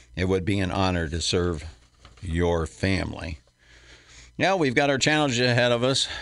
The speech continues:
We're seeing the market start to change. Uh, <clears throat> we, uh, are once again going to have to be dependent upon the economy growing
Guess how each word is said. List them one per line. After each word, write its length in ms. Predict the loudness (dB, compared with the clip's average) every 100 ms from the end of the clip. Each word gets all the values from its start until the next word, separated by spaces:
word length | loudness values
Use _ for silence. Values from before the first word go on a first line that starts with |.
| -10
We're 160 | -6 -2
seeing 440 | 0 0 0 0
the 60 | 0
market 400 | 2 0 -2 -2
start 300 | 0 0 0
to 80 | -4
change. 680 | 0 0 0 -2 -2 -6 -8 _ -20 -20 -20 -20 _ _ -20 -8
Uh, 500 | 0 2 2 0 -2 -8 _ -2
<clears throat> 280 | 0 -2
we, 360 | 0 0 2 2
uh, 260 | 0 -2 -4 -10 _ -20 -10
are 320 | -4 -4 -4 -12 _ -4
once 320 | -2 0 -2
again 520 | -2 0 0 -2 -6 -14 _ _ _ -20 -20 -20 _ -2
going 260 | 0 0
to 60 | 0
have 200 | -2 -2
to 80 | -2
be 160 | -2
dependent 680 | -2 0 0 0 -2 -4 -10 -20 -10
upon 560 | -6 -2 0 2 0 -4 _
the 340 | -4 -2 -2 -4
economy 460 | -2 0 0 -2
growing 460 | 0 0 0 -2